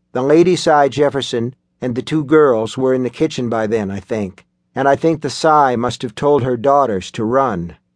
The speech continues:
"Aye," Peavy said, "and she'd try to keep it from coming after them long enough for them to get away.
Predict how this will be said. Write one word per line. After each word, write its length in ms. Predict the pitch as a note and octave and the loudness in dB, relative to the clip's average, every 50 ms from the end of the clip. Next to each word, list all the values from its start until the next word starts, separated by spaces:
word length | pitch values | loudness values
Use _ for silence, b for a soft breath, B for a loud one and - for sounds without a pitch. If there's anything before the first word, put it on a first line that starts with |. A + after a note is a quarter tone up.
| _ _ _ _ _ _ _ _ _ _ _ _ - | _ _ _ _ _ _ _ _ _ _ _ _ -10
"Aye," 540 | - E2+ B2 B2+ C3 C3+ C3+ A2+ G#2+ G2+ - _ _ | -4 -2 0 2 2 2 0 0 -2 -6 -8 _ _
Peavy 360 | - - B2 A#2+ A#2 A#2+ A2+ G#2+ | -8 -6 -4 -4 -4 -4 -6 -6
said, 420 | - - B2 A2 G#2 G2 F2 E2+ _ _ _ _ _ _ _ - | -6 -6 -6 -4 -4 -6 -8 -10 _ _ _ _ _ _ _ -6
"and 240 | - B2 B2 B2+ A#2 | -4 -2 -2 -2 -4
she'd 240 | - C#3 C#3 B2+ G#2 | -4 -4 -4 -6 -4
try 260 | - - C#3+ D3 D3+ | 0 2 4 4 4
to 120 | D3 C3+ | 2 0
keep 280 | - - D3+ D3 G#2 A#2+ | -4 -4 -4 -4 -4 -4
it 120 | C3 G#2 | -6 -8
from 200 | - - C3 C3 | -6 -6 -6 -6
coming 360 | - - C#3 C#3 C3+ C3 B2+ | -2 -2 -2 -2 0 -2 -2
after 320 | C3 C#3 C#3 C3+ - B2+ A#2+ | 0 0 0 -2 -2 -4 -6
them 200 | G2+ A2+ G#2+ G#2+ | -4 -4 -4 -2
long 300 | A2+ B2+ C3+ C3 C3+ C3+ | 0 0 0 0 0 0
enough 240 | B2+ A#2+ A#2 A2+ - | -2 -2 -4 -4 -4
for 120 | - B2+ | -4 -4
them 200 | B2 B2+ B2+ A#2+ | -2 -2 -2 -2
to 80 | A2+ A2+ | -4 -4
get 180 | G#2 B2 A#2+ | -2 -2 -2
away. 540 | A#2+ A2+ A#2 B2 B2+ A#2+ G#2 F#2+ F2+ F2 - | -2 0 0 0 0 0 -2 -4 -6 -10 -14